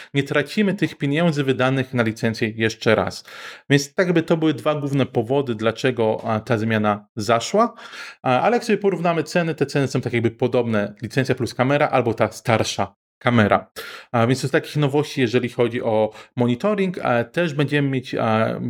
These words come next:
pod koniec lipca premierę nowego urządzenia, e, D V A siedem czterysta. Jest to urządzenie z lokalną analityką, czyli tutaj też wracamy do tego tematu A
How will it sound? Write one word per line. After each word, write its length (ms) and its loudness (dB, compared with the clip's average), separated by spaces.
pod 200 -2
koniec 480 0
lipca 460 -2
premierę 520 0
nowego 420 -2
urządzenia, 640 0
e, 180 2
D 120 -2
V 80 -2
A 40 2
siedem 240 0
czterysta. 760 0
Jest 380 -2
to 200 2
urządzenie 760 0
z 100 -12
lokalną 580 0
analityką, 760 0
czyli 140 0
tutaj 160 2
też 220 0
wracamy 340 0
do 60 0
tego 200 2
tematu 580 0
A 20 0